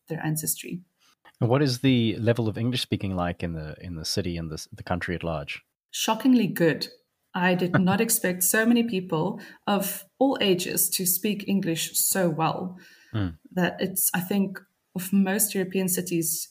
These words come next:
Speaker 1: I think the best English that I've heard is in Tallinn.
Speaker 2: Right. I've read that it's got a ninety-nine point eight percent literacy rate and I believe a homelessness rate of one point three percent. And I think they were, <laughs> I read a, an article complaining about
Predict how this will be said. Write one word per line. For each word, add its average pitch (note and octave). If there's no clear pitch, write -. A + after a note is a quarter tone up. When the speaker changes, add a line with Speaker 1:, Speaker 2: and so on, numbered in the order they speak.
Speaker 1:
I F3+
think E3
the D3+
best F#3+
English D#3
that D3+
I've D#3
heard D#3
is -
in D3
Tallinn. D#3
Speaker 2:
Right. F#2+
I've G#2
read A#2
that G#2
it's -
got G2+
a F2+
ninety-nine F#2+
point F2+
eight G2
percent F#2+
literacy F#2
rate G2
and F2+
I G2
believe F#2
a F2
homelessness A2+
rate F2
of E2+
one F2+
point F2+
three F#2
percent. D#2+
And F2+
I F2+
think C#3+
they C#3+
were, G#2+
<laughs> -
I -
read B2
a, B2
an A#2
article A2+
complaining A2
about F#2+